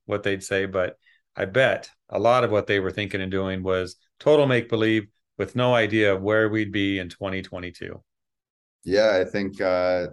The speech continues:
Speaker 2: my biggest question is when are flying cars coming? But, uh, I don't think we're too far out from that either. <laughs> We already
Speaker 1: From what
Speaker 2: have
Speaker 1: I
Speaker 2: some.
Speaker 1: see on peop-, with people driving regular cars, I don't know if we want that, but, you know, the
Speaker 2: <laughs> Yeah.
Speaker 1: Jetsons had 'em, so.
Speaker 2: If, uh, if a robot controlled it, though, I'd,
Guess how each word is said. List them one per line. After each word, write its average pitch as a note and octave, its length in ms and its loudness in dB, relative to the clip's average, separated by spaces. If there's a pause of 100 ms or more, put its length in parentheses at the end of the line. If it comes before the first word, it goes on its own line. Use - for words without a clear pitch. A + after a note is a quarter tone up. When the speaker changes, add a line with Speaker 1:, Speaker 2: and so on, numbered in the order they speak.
Speaker 2:
my F#2+ 200 -2
biggest G#2 320 -2
question F#2+ 460 -4
is F2+ 220 -8
when F#2 200 -4
are F#2 140 -2
flying F2+ 320 -6
cars G2+ 300 -2
coming? E2 380 -8 (220)
But, E2+ 220 -4
uh, E2+ 460 -2
I F2 80 -6
don't F#2+ 180 -6
think G2 160 -6
we're G#2 80 -2
too G#2 200 -6
far G#2 280 0
out G#2+ 240 2
from G#2+ 140 -10
that G2+ 180 -2
either. E2+ 260 -6 (120)
<laughs> - 180 -4
We G2 140 0
already A#2+ 160 4
Speaker 1:
From C3+ 80 4
what C3+ 140 4
Speaker 2:
have D3 80 6
Speaker 1:
I C#3+ 40 2
Speaker 2:
some. - 100 -6
Speaker 1:
see C3+ 200 0
on A#2 240 2
peop-, B2+ 260 -4 (120)
with A2+ 140 -2
people A#2+ 220 0
driving A2 460 2
regular A2 320 0
cars, A#2+ 420 2
I G#2 140 0
don't A2 100 0
know G#2+ 80 0
if G2+ 80 -4
we G2+ 80 -2
want G#2+ 260 -2
that, B2+ 280 0
but, F#2+ 220 2 (340)
you G2+ 100 -12
know, F#2 120 -2
the C#3 60 2
Speaker 2:
<laughs> C3+ 60 4
Yeah. C3+ 160 2
Speaker 1:
Jetsons - 220 -6
had G#2+ 180 0
'em, G#2+ 240 -6
so. F#2+ 200 -4 (920)
Speaker 2:
If, G2+ 220 0
uh, G3 380 4
if - 120 -8
a G#2 80 -2
robot G2+ 380 2
controlled G#2 460 -6
it, E2 120 -4
though, E2+ 140 -4
I'd, E2+ 220 -4